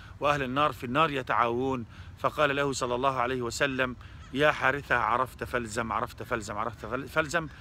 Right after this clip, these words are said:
هذه شفافية عالية جدا جدا. حارثة ده كان رضي الله عنه وأرضاه، كان صحابي مات في، شهيد في، في، في، في، في شهداء بدر. ويعني، سبحان الله، يعني، لما جاءت أم الربيع بنت معوذ للرسول صلى الله عليه وسلم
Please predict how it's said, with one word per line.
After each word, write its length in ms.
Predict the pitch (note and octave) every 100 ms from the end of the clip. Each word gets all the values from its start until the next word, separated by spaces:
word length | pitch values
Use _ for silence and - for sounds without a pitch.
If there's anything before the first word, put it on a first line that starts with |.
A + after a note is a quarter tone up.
| - - -
هذه 840 | D3 D#3+ D3+ C3 C#3+ C#3+ C#3 C3+
شفافية 520 | A#2 C#3+ A#2+ B2 D#3 B2+
عالية 240 | D3 C3+
جدا 240 | B2 B2+
جدا. 300 | B2 D3 D3
حارثة 340 | D3 D#3+ F3 D#3+
ده 220 | D3+ E3 - - - -
كان 280 | C#3 C#3+ - - B2+
رضي 300 | C3+ C#3 C#3
الله 180 | D3+
عنه 180 | C#3+ D#3+ C#3+
وأرضاه، 280 | C#3 C#3+
كان 160 | D#3 C#3+
صحابي 420 | - C#3+ E3 C#3
مات 220 | C3+ D#3
في، 300 | - C3+ B2 - - -
شهيد 340 | - C#3 D#3
في، 340 | - B2+ A#2+ A#2+
في، 380 | - A2+ A2 A2
في، 380 | A#2 - A#2
في، 500 | G#2+ A#2+ A2+ A2 A2
في 320 | G#2+ - A2+ A2+
شهداء 360 | B2 A#2+ D#3
بدر. 280 | C#3+ F#3 E3+ - - - - - - -
ويعني، 800 | C#3 F3+ G3+ G3 F#3+ F3+ E3+ F3
سبحان 340 | D#3+ D#3 G#3
الله، 280 | F3+ F3 F#3+ - - - - - - -
يعني، 240 | C#3 D3
لما 160 | D3+ D#3
جاءت 520 | D3+ G3 G3+ D#3+ -
أم 440 | D3+ C#3+ F#3+ F#3 E3+
الربيع 460 | E3+ D3+ D3 E3+
بنت 240 | C#3 D3+ C3+
معوذ 360 | C3+ E3+ D#3+
للرسول 400 | C3 C3+ B2+ E3
صلى 100 | D3+
الله 100 | C#3
عليه 240 | C3+ F3+ E3
وسلم 180 | D#3